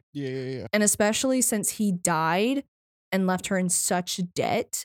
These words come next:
Speaker 2: that was another stressor. And now that she has, like, what, four fucking kids at this, no, five kids at this point?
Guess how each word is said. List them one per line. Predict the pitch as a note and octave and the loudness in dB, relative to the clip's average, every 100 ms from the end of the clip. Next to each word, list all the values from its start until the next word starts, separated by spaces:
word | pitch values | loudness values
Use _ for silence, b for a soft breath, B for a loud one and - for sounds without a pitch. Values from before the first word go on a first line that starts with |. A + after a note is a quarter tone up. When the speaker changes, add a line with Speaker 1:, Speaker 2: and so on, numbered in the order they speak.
| G4+ | -2
Speaker 2:
that | F#3 | 0
was | F3+ | 2
another | F3 F3+ F3+ F3 F#3+ | 0 0 0 2 0
stressor. | G3+ - G#3+ - B3 C4 B B - | 0 0 0 2 0 0 B B -2
And | G3+ | 2
now | G#3 | 4
that | B3+ G3+ G3+ | 2 0 0
she | - F#3+ | 2 2
has, | G3 G3 | 2 2
like, | F#3 F#3 | 0 0
what, | F#3 - | -4 -4
four | - D3 | 0 0
fucking | F3 F#3+ F#3+ F3+ | 2 0 0 0
kids | E3 E3+ | 0 0
at | G3 | 0
this, | A3 - | -2 0
no, | G#3+ F3 | 0 0
five | - D3 F3+ | 0 0 0
kids | - A#3 | 0 2
at | A#3+ | 2
this | B3+ - | 2 0
point? | - C#4+ D4+ | 2 2 2